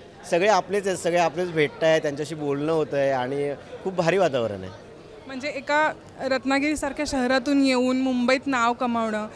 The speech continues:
Speaker 2: आणि, अ, मटा सन्मानमध्ये नॉमिनेशन मिळणं, तर हा प्रवास तुझा कसा होता?
Speaker 1: हा प्रवास खूपच, अ, कारण, अ, रत्नागिरीसारख्या शहरात बसून टीव्हीवरती मटा सन्मान बघणं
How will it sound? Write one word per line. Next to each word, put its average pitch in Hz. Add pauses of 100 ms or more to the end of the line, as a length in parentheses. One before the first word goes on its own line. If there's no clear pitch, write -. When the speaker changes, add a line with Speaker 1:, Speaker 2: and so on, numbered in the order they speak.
(240)
Speaker 2:
आणि, 240 (120)
अ, 233
मटा 247
सन्मानमध्ये 262
नॉमिनेशन 262
मिळणं, 220 (100)
तर 269 (280)
हा 277
प्रवास 294
तुझा 269
कसा 240
होता? 185 (480)
Speaker 1:
हा 117
प्रवास 139
खूपच, 160
अ, 143
कारण, 147
अ, 143
रत्नागिरीसारख्या 160
शहरात 147
बसून 147
टीव्हीवरती 139
मटा 131
सन्मान 139
बघणं 123